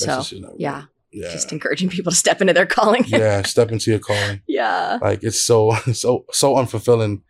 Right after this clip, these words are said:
Speaker 1: Yeah.
Speaker 2: outside of it.
Speaker 1: Yeah.
Speaker 2: And, uh, you
Speaker 1: Mm-hmm.
Speaker 2: may experience a little success and a little this and that, but, like,
Speaker 1: Yeah.
Speaker 2: um,
Speaker 1: Yeah.
Speaker 2: uh, this is amazing.
Speaker 1: Yeah.
Speaker 2: I'm gonna, I, I would
Speaker 1: Yeah.
Speaker 2: say I'm on a joyride with God.
Speaker 1: Yeah.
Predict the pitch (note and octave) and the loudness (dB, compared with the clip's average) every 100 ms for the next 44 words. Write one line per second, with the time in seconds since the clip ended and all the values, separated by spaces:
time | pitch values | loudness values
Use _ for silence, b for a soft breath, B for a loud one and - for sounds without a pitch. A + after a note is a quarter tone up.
0 | b b A2+ B2 - A#2 A2+ A2 A2+ - | b b 0 2 4 4 4 4 2 0
1 | E3 D#3+ G3 G#3 D#3 - _ _ G#2+ A2 | -8 -2 0 0 -2 -8 _ _ -2 0
2 | G#2+ G#2 G2+ G2+ A#3 A3+ G#3+ G#3+ G#3+ B2 | 0 -2 -4 -2 0 0 0 2 2 2
3 | A#2+ G2+ - A#2+ A2+ G#2 G#2 A2 A2+ A2+ | 2 -2 -4 -2 0 0 0 0 2 2
4 | - G#2+ A2+ A2 A2 G#2+ G2+ G#2 G#2+ G2+ | 0 0 2 2 2 -4 -4 -2 -2 -4
5 | G#2 G#2 G#2 G2 - F#2+ F2+ G2 - G#3+ | -6 -6 -6 -8 -8 -10 -10 -14 -2 0
6 | F#3 D#3+ _ _ _ - F2 F2+ - - | 0 -2 _ _ _ -14 -12 -12 -14 -20
7 | _ _ _ E3 D3+ - _ - - - | _ _ _ -8 -8 -10 _ -20 -16 -16
8 | - A2 - G2 G2+ G2+ G2 G2 G2 _ | -10 -8 -4 -2 -2 -2 -6 -10 -16 _
9 | - F#3+ E3+ D3+ G#2+ G#2+ G#2+ G2+ - - | -2 2 2 -2 -6 -2 -2 -2 -4 -4
10 | A2+ A#2 F2 G#2 G#2+ A2 G2+ F#2+ G#2+ G#2 | 0 2 2 2 2 2 0 2 2 4
11 | G2+ G2 G2 G2 G2+ G2+ - A3+ G3+ F#3+ | 2 0 -2 -6 -10 -10 -8 -4 -4 -4